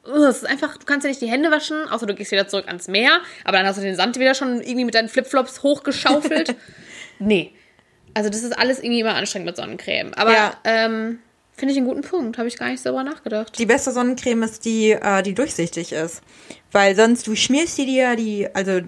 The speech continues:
Speaker 2: so eine weiße Sonnencreme ins Gesicht und es ist immer ein Pain, ob du jetzt noch irgendwo Sonnencreme hast oder nicht, ob du noch irgendwo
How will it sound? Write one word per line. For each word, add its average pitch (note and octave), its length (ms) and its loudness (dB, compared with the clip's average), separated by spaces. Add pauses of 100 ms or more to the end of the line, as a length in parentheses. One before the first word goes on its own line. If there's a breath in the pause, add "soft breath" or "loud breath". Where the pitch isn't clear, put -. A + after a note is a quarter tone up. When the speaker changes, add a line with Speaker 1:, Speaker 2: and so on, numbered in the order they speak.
Speaker 2:
so F#3+ 80 -2
eine F#3+ 140 0
weiße G#3+ 260 2
Sonnencreme G#3+ 480 -2 (260 loud breath)
ins G#3+ 220 0
Gesicht A#3+ 400 2
und A3 80 4
es G#3+ 140 0
ist G#3 220 -12
immer B3+ 200 4
ein B3 160 2
Pain, A3 580 -2 (240 loud breath)
ob G#3 160 -4
du A3 100 -2
jetzt G#3 160 2
noch G#3+ 100 -2 (100)
irgendwo A3+ 320 4
Sonnencreme G#3 580 2
hast G3 300 0
oder B3+ 200 2
nicht, A3 360 -2 (300 loud breath)
ob G#3 160 -2
du A#3+ 60 2
noch A3+ 200 4
irgendwo C#4+ 200 -2